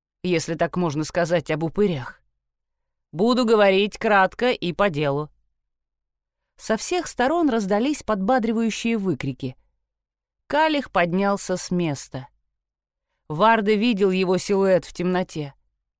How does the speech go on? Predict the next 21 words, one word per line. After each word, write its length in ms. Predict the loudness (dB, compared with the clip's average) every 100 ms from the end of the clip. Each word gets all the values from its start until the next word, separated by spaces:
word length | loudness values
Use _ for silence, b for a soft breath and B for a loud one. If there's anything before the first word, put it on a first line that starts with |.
| _ _ _ _
Он 240 | 0 2 2
наступил 520 | 0 -2 -2 0 2
на 120 | 2
высокий 420 | 2 2 0 0
барный 400 | 2 2 2 0
стул 340 | -4 -4 -2 -2
и 40 |
шагнул 420 | 0 0 0 0
на 140 | 0 0
стойку, 540 | -2 -2 -2 -2 -4 b b
сшибив 520 | -6 -2 0 0 0
головой 440 | 4 4 4 2
пару 280 | 2 0 0
подвешенных 640 | 0 0 -2 -2 -4 -4
над 200 | -4 -2
баром 360 | 0 0 0 0
бокалов. 640 | -2 -2 -4 -4 -8 _ _ _ _ _ _ _ _ _ _ _ _ -6
«Вы 260 | -2 0 0
теперь 400 | -2 2 2 2
станете 580 | 0 0 2 0 0
свободны», 840 | -2 0 0 4 4 4 4 4